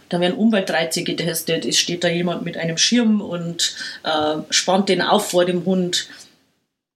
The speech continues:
Es soll kein aggressives Verhalten gezeigt werden und aber auch kein besonders ängstliches Verhalten.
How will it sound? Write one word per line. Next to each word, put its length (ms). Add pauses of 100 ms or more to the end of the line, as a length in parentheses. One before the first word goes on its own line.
Es 140
soll 140
kein 240
aggressives 560
Verhalten 640 (240)
gezeigt 580
werden 500
und 300
aber 240
auch 140
kein 160
besonders 420
ängstliches 560
Verhalten. 580